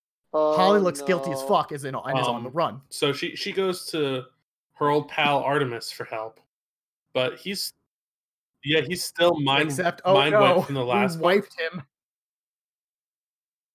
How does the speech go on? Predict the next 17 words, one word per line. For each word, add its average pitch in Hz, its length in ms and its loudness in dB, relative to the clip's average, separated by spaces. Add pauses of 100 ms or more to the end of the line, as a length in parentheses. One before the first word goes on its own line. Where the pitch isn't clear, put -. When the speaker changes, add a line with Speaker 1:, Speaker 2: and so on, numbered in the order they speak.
(680)
Speaker 3:
Um, 131 600 0 (260)
Speaker 1:
So 165 260 -2
a, 175 60 -2
a, 165 280 -4
a 170 60 0
big 190 180 2
amount 175 200 2
of 160 60 -8
the 147 60 -12
plot 147 300 -2
is 139 360 -8 (120)
trying 160 220 -4
to 147 60 -10
figure 143 260 -6
out 131 200 -4 (320)
how 165 260 0
do, 175 120 -4